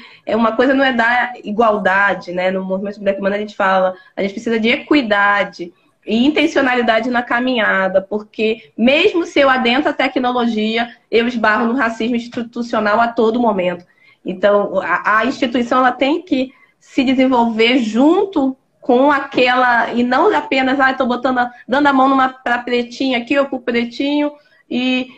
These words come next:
e colocando, mas e essa instituição, ela tá preparada pra realmente ser uma instituição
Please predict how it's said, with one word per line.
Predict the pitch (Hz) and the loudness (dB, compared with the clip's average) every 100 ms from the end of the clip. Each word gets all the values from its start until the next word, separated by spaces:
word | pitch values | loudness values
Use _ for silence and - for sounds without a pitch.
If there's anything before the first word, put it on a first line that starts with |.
| - | -6
e | 240 | 0
colocando, | 254 247 254 262 | 2 2 2 2
mas | 285 330 | 2 2
e | |
essa | 415 427 | 0 2
instituição, | 359 - 277 - 247 247 226 | 0 -2 -6 -6 -6 -2 0
ela | 226 | 0
tá | 226 277 | 0 -2
preparada | 302 254 240 226 233 240 226 | -2 -4 -2 0 0 0 -2
pra | 226 220 | 0 0
realmente | 254 269 233 233 - | 2 2 0 -2 -4
ser | - 254 | -4 0
uma | 262 | 0
instituição | 233 220 220 202 208 - _ 220 202 208 | -2 -4 -4 -4 -4 -14 _ 0 0 0